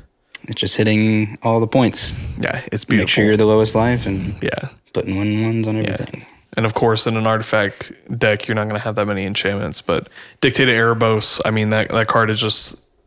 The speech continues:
Speaker 2: such a good way of me being able to interact with other people's board states, since I'm looping a ton of creatures all the time, trying to get value off them. Uh, and that's just a way to, like, keep their boards clear, keep mine full.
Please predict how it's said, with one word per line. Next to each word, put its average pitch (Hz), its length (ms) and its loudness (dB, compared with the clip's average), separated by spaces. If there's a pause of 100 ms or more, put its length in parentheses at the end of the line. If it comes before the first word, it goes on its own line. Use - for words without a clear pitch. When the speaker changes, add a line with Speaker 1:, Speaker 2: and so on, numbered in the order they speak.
(120)
Speaker 2:
such - 440 0
a 117 40 2
good 113 180 2
way 110 320 2
of 107 140 -2
me 107 380 -2 (240)
being 117 220 0
able 110 140 2
to 110 140 -2
interact 107 680 -2 (640)
with - 140 2
other 110 180 2
people's 110 260 -2
board 110 240 0
states, 107 340 0
since 110 280 0
I'm 107 220 0
looping 113 280 -2
a 110 60 -2
ton 107 200 -2
of 104 60 -4
creatures 107 360 -2
all 104 160 2
the 101 80 -6
time, 107 240 2
trying 107 200 0
to 107 60 -2
get 107 160 -2
value 107 400 2
off 104 200 0
them. 104 320 -2 (680)
Uh, 65 600 -2
and 110 100 -2
that's 107 140 0
just - 160 -2
a 110 40 0
way 104 200 0
to, 98 200 -2
like, 98 340 -2
keep 123 200 0
their 123 140 2
boards 120 320 2
clear, 113 280 0
keep - 240 -2
mine 113 260 0
full. 107 520 0